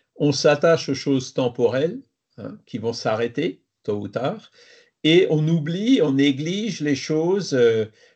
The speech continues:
qui sont immortelles, qu'on emmènera avec nous. Donc, vous voyez, c'est un raisonnement qui n'est pas logique de s'attacher aux choses matérielles.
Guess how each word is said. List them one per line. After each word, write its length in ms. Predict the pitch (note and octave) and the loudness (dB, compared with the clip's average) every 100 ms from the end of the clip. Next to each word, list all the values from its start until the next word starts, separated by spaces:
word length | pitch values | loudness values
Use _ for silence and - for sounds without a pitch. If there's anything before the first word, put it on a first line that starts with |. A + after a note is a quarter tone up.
| _ | _
qui 140 | - C3+ | -8 -2
sont 180 | D3+ | 2
immortelles, 880 | C3+ C3+ C3+ C3 - F#3 B3+ F#3+ D#3+ B2+ | 4 6 4 2 -2 -2 -2 -4 -8 -6
qu'on 160 | A#2+ | -4
emmènera 360 | A#2 A#2 A#2 B2+ | -2 -4 -4 -4
avec 280 | B2 B2+ B2 | -6 -6 -8
nous. 200 | A2+ - _ - | -10 -12 _ -16
Donc, 120 | G#2+ | -6
vous 20 | |
voyez, 220 | A#2 B2 E3 | 0 2 2
c'est 120 | B2+ | 0
un 100 | A#2+ | 2
raisonnement 440 | B2+ B2 C3+ F#3 | 2 0 -4 -6
qui 100 | - | -6
n'est 60 | B2 | -6
pas 180 | C#3 C3+ | -4 -2
logique 460 | D3 D3 E3 - | -2 -6 -10 -12
de 80 | A2 | -12
s'attacher 500 | - A2 A2 G#2 A2+ | -8 -8 -8 -12 -12
aux 100 | A2 | -12
choses 300 | - A2 G2+ | -12 -12 -12
matérielles. 600 | A2+ G#2+ G#2+ G#2+ G#2+ | -14 -14 -14 -12 -14